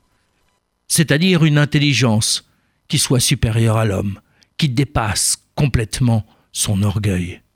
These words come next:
Or, en allumant de nouveau la menorah, le chandelier du temple, les Juifs ont marqué leur attachement à la spiritualité. Dieu répond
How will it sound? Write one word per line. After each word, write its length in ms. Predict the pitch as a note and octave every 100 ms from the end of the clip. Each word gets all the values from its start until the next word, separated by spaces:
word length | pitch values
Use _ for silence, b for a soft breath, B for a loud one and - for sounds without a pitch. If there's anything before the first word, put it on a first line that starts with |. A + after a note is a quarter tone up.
| _ _ _ _ _ _ _ _
Or, 160 | B2 A2+
en 160 | B2+ B2
allumant 420 | A#2 B2+ F#3 G3
de 140 | C#3
nouveau 280 | A#2+ A2+ E3
la 120 | F#3+
menorah, 600 | A#2+ A#2 A2+ C#3+ G3 - _ b b b
le 80 | C3+
chandelier 540 | B2 D3 C#3+ C3 B2+
du 160 | D#3 C3+
temple, 380 | G#3 G#3 D#3 - B B B
les 140 | E3
Juifs 340 | C#3+ G#3+ A#3+
ont 60 | G#3
marqué 280 | G3 F#3+ G#3+
leur 140 | G3+
attachement 520 | G3+ G#3 F#3 - D#3+
à 40 | C#3
la 120 | A#2
spiritualité. 920 | - D#3+ C#3 B2+ C3 A#2+ A2 G#2+ G2 _ B B B B B B
Dieu 240 | B2 D3 G3
répond 560 | G#3+ D#3+ A3+ B3+ D4+